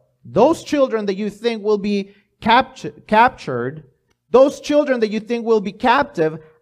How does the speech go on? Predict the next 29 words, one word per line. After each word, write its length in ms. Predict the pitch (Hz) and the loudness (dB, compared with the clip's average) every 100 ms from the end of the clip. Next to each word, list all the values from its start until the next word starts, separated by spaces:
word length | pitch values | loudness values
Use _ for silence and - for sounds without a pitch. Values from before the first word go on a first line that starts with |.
| - 131 | -20 -2
those 320 | 247 269 262 | 0 2 0
are 140 | 247 | 0
the 80 | 220 | 0
ones 240 | 220 220 | -2 -2
that 80 | 190 | 2
I'm 240 | 180 226 233 | 4 2 -2
going 180 | 220 | -4
to 100 | 202 | -4
give 160 | 175 190 | -8 -6
my 140 | 180 | -4
promise 540 | 170 196 196 233 190 - | -6 -4 -6 -6 -10 -8
to 200 | 143 139 _ | -8 -8 _
because 300 | 165 160 185 | -4 -2 -2
you 100 | 185 | -2
have 180 | 160 175 | -4 -4
rejected 600 | 165 143 160 165 165 110 | -6 -4 -2 -2 -2 -10
it, 100 | 95 - | -10 -8
because 320 | - 175 185 190 | -4 -2 -2 0
you 80 | |
have 180 | 185 180 | 0 0
been 140 | 180 170 | -2 -2
rebellious." 560 | 165 165 170 147 127 - - | -2 0 0 0 -6 -6 -2
And 140 | 196 | 0
forty 360 | 196 233 294 285 | 2 6 6 4
years 360 | 269 269 262 | -2 -2 0
ag-, 380 | 233 190 175 - | -2 -2 -12 -4
forty 200 | 254 269 | -2 0
years 180 | 269 220 | -2 -4
before, 260 | - - | -12 -20